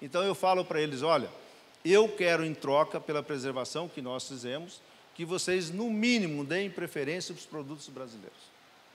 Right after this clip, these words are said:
Mínimo de preferência, porque eles não conseguem fazer isso."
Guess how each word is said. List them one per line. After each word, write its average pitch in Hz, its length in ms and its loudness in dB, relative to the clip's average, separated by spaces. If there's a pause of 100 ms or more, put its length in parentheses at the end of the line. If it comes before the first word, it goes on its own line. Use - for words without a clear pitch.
(100)
Mínimo 175 380 2
de 135 100 0
preferência, 120 580 -8 (360)
porque 151 200 -6
eles 180 220 0
não 185 100 2
conseguem 185 580 4
fazer 135 380 0
isso." 113 300 -2